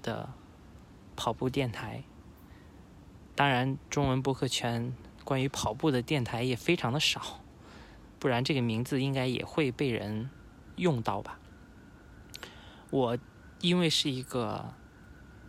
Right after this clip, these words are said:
播客爱好者，所以我也有去搜过关于跑步的电台，就发现非常的少。呃，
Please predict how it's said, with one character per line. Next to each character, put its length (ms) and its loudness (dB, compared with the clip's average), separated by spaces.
播 160 4
客 400 -2
爱 120 2
好 240 0
者， 220 -10
所 180 0
以 200 2
我 180 2
也 240 4
有 280 2
去 180 0
搜 280 4
过 400 2
关 220 2
于 60 0
跑 220 -2
步 120 0
的 100 0
电 220 -2
台， 240 -6
就 180 -2
发 220 -2
现 180 -2
非 160 2
常 180 -2
的 60 -2
少。 260 -2
呃， 260 -4